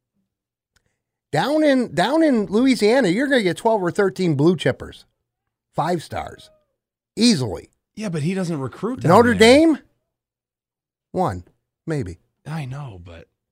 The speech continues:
Speaker 2: he doesn't
Speaker 1: You can't,
Speaker 2: recruit
Speaker 1: look,
Speaker 2: down there.
Speaker 1: Notre Dame is a private university. Notre Dame does not play in a conference. Yes, they, they are, they are playing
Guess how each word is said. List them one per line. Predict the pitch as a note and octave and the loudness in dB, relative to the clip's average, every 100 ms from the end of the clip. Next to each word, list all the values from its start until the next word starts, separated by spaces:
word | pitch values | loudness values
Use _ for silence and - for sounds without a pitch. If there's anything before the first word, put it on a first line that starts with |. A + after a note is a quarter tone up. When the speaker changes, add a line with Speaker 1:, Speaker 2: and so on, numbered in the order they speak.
| _ | _
Speaker 2:
he | B2+ | -8
doesn't | D#3 C3+ F#3+ | -6 0 2
Speaker 1:
You | |
can't, | - G#3+ D3+ | 4 4 4
Speaker 2:
recruit | G3+ | 6
Speaker 1:
look, | A3+ C#3+ | 8 6
Speaker 2:
down | - | 2
there. | - | -4
Speaker 1:
Notre | G#3+ C4 C4 | 2 4 4
Dame | B3+ B3+ A#3 | 4 4 4
is | |
a | G3+ | 0
private | - G#3+ G3+ G3 | 4 4 6 2
university. | G3 F#3+ D#3+ F#3+ F#3 E3+ D3 | 2 2 2 0 0 0 0
Notre | D3 G3+ G3 | 2 2 2
Dame | F3 G#3+ G3 | 4 4 2
does | E3 | 0
not | F#3 F#3+ | 0 -2
play | - G3 F3 | 0 0 0
in | |
a | C#3+ | -2
conference. | E3+ E3+ D3 A2 D#3 | -6 -8 -6 -4 2
Yes, | D#3+ - | 2 4
they, | F#3 - - - | 2 0 -18 -4
they | F3 E3 | -2 0
are, | D3+ C3+ _ _ _ | 0 -4 _ _ _
they | D#3 D#3+ | -4 -2
are | C#3 B2+ | 0 -4
playing | - G3+ A#3 A3+ G#3+ | -2 0 4 4 2